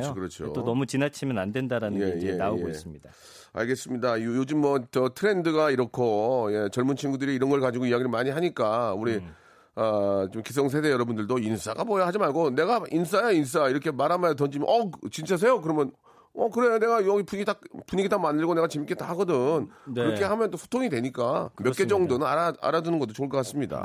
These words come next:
Speaker 2: 네.
Speaker 1: 예, 예. 자, 아, 노래 한 곡 듣고 갑니다. 예,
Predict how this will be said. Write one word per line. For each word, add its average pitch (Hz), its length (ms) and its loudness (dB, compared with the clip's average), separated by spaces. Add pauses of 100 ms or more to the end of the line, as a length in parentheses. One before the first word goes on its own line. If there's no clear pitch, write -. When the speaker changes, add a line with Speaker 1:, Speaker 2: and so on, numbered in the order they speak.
Speaker 2:
네. 92 80 -2
Speaker 1:
예, 95 40 0 (280)
예. 76 60 -6 (760)
자, 190 340 2
아, 165 520 4
노래 196 160 4
한 233 80 4
곡 202 80 -2
듣고 175 160 -2
갑니다. 139 760 2
예, 117 160 2